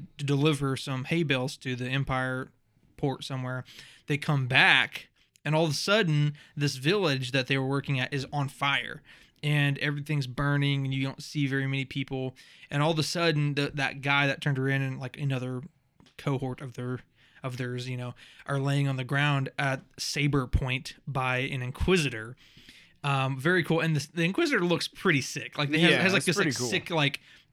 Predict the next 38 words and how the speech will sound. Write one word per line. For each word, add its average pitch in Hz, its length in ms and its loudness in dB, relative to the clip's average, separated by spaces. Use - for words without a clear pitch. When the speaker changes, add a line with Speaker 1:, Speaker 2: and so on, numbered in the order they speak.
Speaker 1:
almost 254 480 0
like 156 200 -2
a, 127 160 -2
a, 143 140 -6
a 147 60 -4
bone 160 720 2
bird 143 580 2
looking 139 400 -6
mask. 139 560 0
Very 185 200 2
cool. 123 360 -2
Speaker 2:
Yeah, 165 200 2
and 160 80 0
we 185 80 2
don't 233 340 0
know 147 260 4
how 151 80 0
much 139 240 -4
time 131 340 -2
has 110 120 -6
passed, - 600 -8
Speaker 1:
Right. 127 320 -2
Speaker 2:
um, 113 560 -4
at 113 140 -6
this 117 160 -6
point 101 440 -10
after 120 440 -6
Revenge 110 320 -6
of 98 60 -8
the 101 60 -10
Sith. 98 440 -10
I 107 60 -2
don't 123 160 -4
believe 110 300 -6
it 107 80 -6
ever 104 160 -6
really 101 220 -8
tells. 110 360 -6